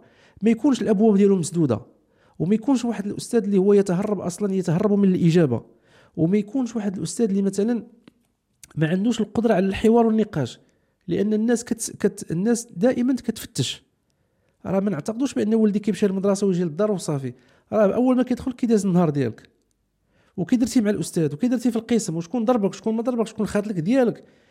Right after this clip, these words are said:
هذه أسئلة اللي كنعرفوها، أسئلة متكررة عند الأمهات والآباء. فالأستاذ تكون عنده هاد اللباقة وسعة الصدر في أنه أولًا، آه، يوظف الرسالة ديالو، وثانيًا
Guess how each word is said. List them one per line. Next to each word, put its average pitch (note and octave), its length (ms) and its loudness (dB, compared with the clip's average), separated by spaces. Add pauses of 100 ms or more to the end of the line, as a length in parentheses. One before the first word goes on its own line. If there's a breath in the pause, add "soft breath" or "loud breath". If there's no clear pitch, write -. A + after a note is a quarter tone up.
(160 soft breath)
هذه C#4 240 0
أسئلة C4 260 0
اللي C4+ 120 4
كنعرفوها، F#3+ 420 0
أسئلة G#3 260 -4
متكررة G#3 600 2
عند E3 200 0
الأمهات F3+ 460 -2
والآباء. C#3+ 440 -4 (480 soft breath)
فالأستاذ G#3 420 -2
تكون - 200 -4
عنده F3+ 200 0
هاد G3 200 2
اللباقة F3+ 640 0 (100)
وسعة D#3+ 300 -4
الصدر B3 440 -2 (360 soft breath)
في G#3+ 340 -2
أنه F#3 440 0
أولًا، E3+ 420 2 (1000)
آه، E3 240 -2
يوظف F#3+ 440 2
الرسالة G#3 460 4
ديالو، D3+ 400 0 (120)
وثانيًا F#3+ 580 2